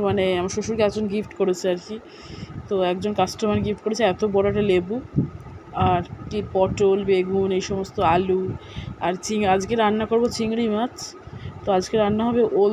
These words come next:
দিয়ে চিংড়ি, তো ওলও নিয়ে এসেছে বাবা আর চিংড়ি, তো সেটাই রান্না করব। আর সকালে যে ব্রেকফাস্টের পরে যে বাসনগুলো বে-, বেরিয়েছিল,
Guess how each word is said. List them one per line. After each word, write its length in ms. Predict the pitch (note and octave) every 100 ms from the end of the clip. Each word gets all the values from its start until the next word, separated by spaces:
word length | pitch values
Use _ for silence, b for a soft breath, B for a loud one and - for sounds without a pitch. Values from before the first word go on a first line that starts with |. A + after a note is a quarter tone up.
| G#3+
দিয়ে 200 | A#3+ A#3+
চিংড়ি, 360 | A#3 G#3+ G3 G#3
তো 120 | A3 F#3
ওলও 300 | F#3+ G3+ G#3+
নিয়ে 160 | G#3+ G#3+
এসেছে 280 | A3 - A3+
বাবা 240 | G#3+ A#3 C#4
আর 100 | -
চিংড়ি, 400 | A#3 G#3 G#3 C4+ F4 B B B B
তো 80 | G#3+
সেটাই 340 | G#3+ G#3 G#3+
রান্না 300 | G3+ F#3+ F#3+
করব। 280 | F#3+ G3+ G3 C#4+ D#4 - - - - - - - - - - - - - - - - - - - B B -
আর 100 | F#3+
সকালে 400 | - F#3+ F#3 G#3+ G#3+
যে 100 | G#3
ব্রেকফাস্টের 560 | G3 F#3+ - G3+ - G#3
পরে 140 | G#3+
যে 80 | A3 G3
বাসনগুলো 420 | F3 G#3+ G#3+ A3
বে-, 280 | G#3 F#3+ F#3
বেরিয়েছিল, 480 | F#3 G3 G3 -